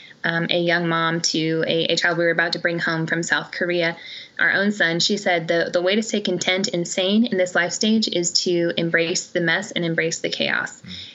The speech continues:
Speaker 1: And what's funny is I think that's still very applicable today. That may have been a very physical mess in the beginning, but now you're getting to just the emotional and spiritual and relational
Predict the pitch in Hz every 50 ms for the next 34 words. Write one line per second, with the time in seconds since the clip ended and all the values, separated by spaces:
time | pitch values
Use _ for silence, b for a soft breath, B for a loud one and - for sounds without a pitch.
0 | B B 185 180 185 185 - - - 233 233 233 220 208 202 202 190 180 180 190
1 | 180 175 185 180 175 - - - 190 180 175 165 160 175 180 180 175 170 - 165
2 | 165 - 180 170 - 170 - 165 165 165 - 175 160 160 160 160 180 196 214 208
3 | 202 175 165 - 165 180 180 180 180 180 180 175 160 156 160 180 165 156 160 -
4 | - - 185 185 185 208 208 208 208 202 202 208 208 - 208 196 196 196 196 208
5 | 202 202 202 208 208 208 214 208 214 - - 180 180 175 190 202 202 190 196 185
6 | 180 180 180 - 170 - 170 165 - 175 165 165 165 165 170 180 - - - 190
7 | 190 185 185 - - - 165 165 - - 175 175 170 170 - 175 170 165 160 160
8 | 156 151 - 156 156 156 151 160 160 156 160 175 - - - 165 151 151 165